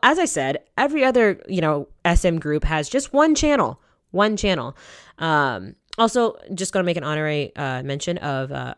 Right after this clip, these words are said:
honorable mention of Boa. Um, I, I did check out her channel. She has mostly music videos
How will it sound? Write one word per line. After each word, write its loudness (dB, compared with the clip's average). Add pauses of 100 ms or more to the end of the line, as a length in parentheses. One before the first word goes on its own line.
(180)
honorable -4
mention -8
of -8
Boa. 0 (340)
Um, -6
I, -4
I -4
did -6
check -6
out -4
her -4
channel. -6
She -2
has 2
mostly -4
music -2
videos 0